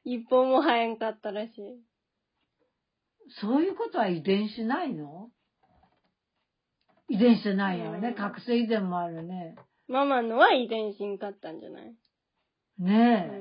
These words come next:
Speaker 1: ん。
Speaker 2: 四本ともあるの？
Speaker 1: うん。
Speaker 2: 上はいいの？歯医者さん？
Speaker 1: うん。
Speaker 2: ほんで、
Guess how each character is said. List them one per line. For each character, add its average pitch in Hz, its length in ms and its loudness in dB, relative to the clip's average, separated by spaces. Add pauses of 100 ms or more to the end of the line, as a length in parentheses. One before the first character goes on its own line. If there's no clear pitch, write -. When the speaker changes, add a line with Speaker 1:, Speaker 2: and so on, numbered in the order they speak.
(240)
Speaker 1:
ん。 233 100 -20 (560)
Speaker 2:
四 262 340 0
本 214 240 -2
と 226 140 -4
も 233 100 0
あ 233 120 2
る 185 60 -6
の？ 170 320 -12
Speaker 1:
う 233 120 -18
ん。 226 260 -20 (260)
Speaker 2:
上 269 320 4
は 302 440 2
い 240 260 0
い - 20 -6
の？ 180 240 -8 (420)
歯 220 180 -2
医 160 80 -2
者 165 120 -8
さ 175 280 -16 (120)
ん？ 254 40 -16
Speaker 1:
う 220 40 -12
ん。 214 220 -16 (640)
Speaker 2:
ほ 254 80 -6
ん 240 40 -6
で、 240 160 0